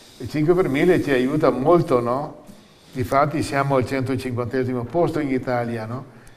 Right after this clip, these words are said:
Questa è stata una fortuna immensa che mi ha permesso di lavorare e costruire la nuova sede di San Fior,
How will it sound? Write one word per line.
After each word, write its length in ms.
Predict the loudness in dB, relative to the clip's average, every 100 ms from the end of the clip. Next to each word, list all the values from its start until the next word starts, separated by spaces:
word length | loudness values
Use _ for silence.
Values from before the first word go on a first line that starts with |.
| -10
Questa 340 | -8 -2 -2
è 40 | 0
stata 240 | -2 -4
una 160 | -4 -6
fortuna 500 | -6 -8 -10 -8 -6
immensa 580 | -6 -4 -4 -4 -8 -12 -20 -20 -20 -20
che 140 | -6 0
mi 100 | 4
ha 120 | 4
permesso 800 | 4 2 2 0 -2 -6 -8 -12 -18 -20 -20 -20 _
di 240 | -4 0
lavorare 720 | 4 6 6 8 8 8 4 2
e 160 | -2
costruire 560 | -2 -4 -4 -2 0 0
la 120 | 0
nuova 340 | -2 -6 -6
sede 360 | -6 -4 -2 -2
di 80 | -4
San 200 | -8 -10
Fior, 340 | -6 -4 -4